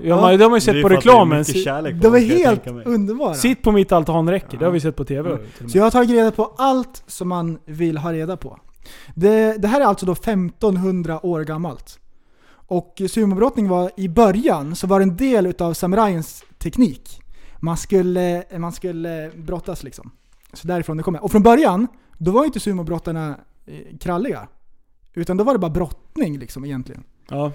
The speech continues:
Speaker 1: Det är bara nu, på senaste, liksom, hundra åren som, som de har blivit, kommit på att
Speaker 2: De
Speaker 1: du,
Speaker 2: följer
Speaker 1: om man
Speaker 2: ut-
Speaker 1: är, åh, om man är jättetung, man kan putta bort. Åh, stark.
Speaker 2: <laughs> Ja, bra.
Speaker 1: Så har man kommit på det där.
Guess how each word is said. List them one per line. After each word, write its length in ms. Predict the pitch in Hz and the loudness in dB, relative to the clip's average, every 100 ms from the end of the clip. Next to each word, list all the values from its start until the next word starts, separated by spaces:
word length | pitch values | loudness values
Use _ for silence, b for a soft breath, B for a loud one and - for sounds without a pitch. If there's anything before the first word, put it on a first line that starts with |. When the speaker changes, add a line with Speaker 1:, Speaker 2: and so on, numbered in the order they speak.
| B | B
Speaker 1:
Det 100 | - | 0
är 60 | 254 | 2
bara 100 | 262 | 4
nu, 220 | 226 277 | 4 2
på 160 | - 98 | -2 -6
senaste, 480 | - 180 233 269 190 | -4 -2 -2 -2 -4
liksom, 360 | 156 151 147 | -4 -8 -8
hundra 280 | 160 160 180 | -8 -4 -2
åren 300 | 254 160 135 | -2 -2 -4
som, 320 | - 151 147 - | -8 -8 -8 -8
som 120 | 160 | -6
de 80 | 160 | -6
har 80 | |
blivit, 680 | 151 151 143 139 131 123 - | -4 -6 -4 -8 -8 -14 -10
kommit 220 | - 165 | -6 -2
på 140 | 220 151 | -2 -2
att 140 | 127 | -4
Speaker 2:
De 200 | - 185 | 2 4
Speaker 1:
du, 80 | - | 8
Speaker 2:
följer 300 | 302 214 208 | 8 8 6
Speaker 1:
om 60 | 220 | 6
man 120 | 226 | 8
Speaker 2:
ut- 40 | 220 | 6
Speaker 1:
är, 80 | - B B - | 2 B B -10
åh, 300 | 262 240 196 | -6 -4 -2
om 80 | |
man 140 | 208 202 | 0 2
är 80 | 185 | 0
jättetung, 640 | 185 - 170 - 339 180 | -2 -2 -2 0 0 0
man 100 | 151 135 | -4 -8
kan 120 | 147 | -6
putta 260 | - 139 | -6 -6
bort. 400 | 147 302 123 - - | -6 -6 -6 -12 -20
Åh, 60 | - - - | -16 -14 -6
stark. 420 | 143 202 156 - | 2 4 4 0
Speaker 2:
<laughs> 40 | |
Ja, 680 | 147 170 233 294 302 294 247 185 | -4 -4 -2 0 0 -2 -4 -4
bra. 80 | |
Speaker 1:
Så 80 | 196 | 0
har 40 | 220 | 2
man 120 | 254 | 4
kommit 180 | 240 190 | 2 2
på 180 | 277 | 0
det 80 | 180 | 0
där. 260 | 156 139 | -4 -10